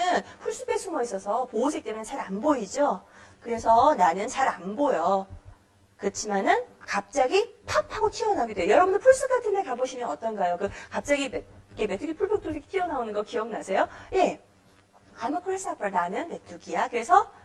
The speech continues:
나, 내가 뛰는 거 이렇게 봐봐. 헙, 헙, 헙. 이렇게 움직입니다.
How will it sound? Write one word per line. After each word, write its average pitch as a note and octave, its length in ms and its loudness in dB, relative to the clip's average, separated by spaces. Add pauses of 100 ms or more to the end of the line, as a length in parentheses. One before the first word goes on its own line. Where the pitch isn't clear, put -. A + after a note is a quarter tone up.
(680)
나, - 160 -10 (140)
내가 E3+ 220 -4
뛰는 C#4 220 -8
거 A#3 100 -6
이렇게 G3 220 -14
봐봐. - 300 -12 (400)
헙, G4 200 -2 (300)
헙, D4+ 140 0 (160)
헙. - 200 -6 (420)
이렇게 G3 200 -10
움직입니다. F#3 680 0